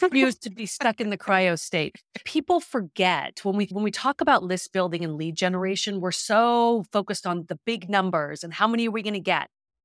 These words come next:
And honestly, if you do a big virtual summit, you're probably gonna get more than if you do a micro audio summit, but they probably aren't gonna be as good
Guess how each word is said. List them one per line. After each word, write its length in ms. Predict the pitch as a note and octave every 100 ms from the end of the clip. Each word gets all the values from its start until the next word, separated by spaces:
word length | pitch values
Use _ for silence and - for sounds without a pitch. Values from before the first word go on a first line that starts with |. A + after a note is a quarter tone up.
| _ _
And 120 | A3 A3
honestly, 500 | A#3+ D4 D#4 - A3 - _
if 160 | D#3 -
you 100 | F3
do 180 | E3+ D4+
a 60 |
big 160 | C#4+ E3
virtual 360 | D3 D3+ - D3
summit, 380 | - D#3 E3 F3+
you're 100 | G3+
probably 420 | - A3 G#3 A3
gonna 200 | G#3+ G#3+
get 180 | G#3 F#3+
more 240 | A#3+ B3+
than 100 | G#3+
if 140 | G#3
you 60 | G#3+
do 120 | G#3+
a 40 | G#3+
micro 320 | A3+ - F3+
audio 160 | D3+ C#3
summit, 380 | - C#3 C3+ - _ _ _ _
but 180 | D#3+ -
they 120 | D3+
probably 500 | - F3 G#3+ G#3 A3
aren't 160 | G#3+ G#3+
gonna 120 | A3
be 160 | A3
as 120 | G#3+ F#3
good 360 | D3+ - -